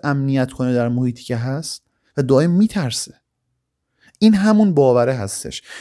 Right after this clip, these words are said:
که من به خاطر همین می‌گم شما نباید، حالا مخصوصاً کسایی که معامله گر هستن، خیلی باید بیشتر مراقبت کنن از ذهن خودشون.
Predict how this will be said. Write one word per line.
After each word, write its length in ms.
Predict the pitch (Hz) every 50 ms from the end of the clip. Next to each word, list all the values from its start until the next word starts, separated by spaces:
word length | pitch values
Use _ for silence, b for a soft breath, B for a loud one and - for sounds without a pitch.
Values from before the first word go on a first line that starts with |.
| B B B
که 160 | - - 185
من 240 | 175 180 202 214 196
به 60 | 180
خاطر 300 | - - 165 - 190 180
همین 300 | 190 180 190 190 185 170
می‌گم 300 | 156 143 131 127 123 123
شما 260 | 123 - 143 139 147
نباید، 680 | 156 151 151 156 160 151 147 135 127 120 117 - - _ _ -
حالا 120 | - 131 135
مخصوصاً 320 | 147 147 143 - - 156
کسایی 260 | 127 139 - 156 156
که 60 | 165 147
معامله 320 | 135 127 123 123 120 120
گر 160 | 117 123 120
هستن، 280 | 120 120 120 - - 160
خیلی 280 | - - - 156 165
باید 220 | 160 135 123 117 107
بیشتر 260 | 110 - - 113 107
مراقبت 420 | 107 107 104 101 101 101 104 104
کنن 240 | - - 101 - - - B B B B B B B
از 300 | - 135 123 113 113 110
ذهن 280 | 113 117 98 107 123
خودشون. 540 | 110 - 107 101 98 101 - - - - 131